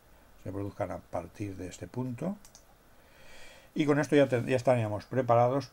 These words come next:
para realizar el símbolo esquemático. Simplemente tendríamos que seleccionar todos los componentes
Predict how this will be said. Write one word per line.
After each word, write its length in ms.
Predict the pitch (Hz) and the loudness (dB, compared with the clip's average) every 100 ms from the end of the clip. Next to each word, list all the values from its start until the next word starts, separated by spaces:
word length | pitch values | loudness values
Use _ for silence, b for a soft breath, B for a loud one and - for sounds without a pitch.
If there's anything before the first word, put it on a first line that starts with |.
| - | 0
para 420 | 117 117 147 - - | 2 4 0 -4 -4
realizar 600 | 107 98 95 110 113 117 _ - - | -2 -2 -4 -2 -4 -4 _ -20 -8
el 260 | 117 113 117 - - - | -4 -4 -8 -16 -20 -20
símbolo 380 | - 120 101 90 | -8 -6 -4 -6
esquemático. 540 | 80 85 82 - - - - - - - - | -8 -12 -12 -14 -20 -20 -20 -20 -20 -20 -12
Simplemente 540 | - 120 117 120 123 | -4 0 0 0 -2
tendríamos 640 | 113 104 104 110 101 98 - | -2 -4 -2 -2 -2 -6 -6
que 240 | - 110 | -2 -2
seleccionar 580 | - 92 - 95 104 95 - | -2 -8 -8 -6 -4 -4 -6
todos 260 | 104 95 92 | -4 -4 -6
los 160 | 90 | -6
componentes 840 | - 107 120 135 139 160 208 - | -6 -4 -2 -2 -4 -4 -6 -8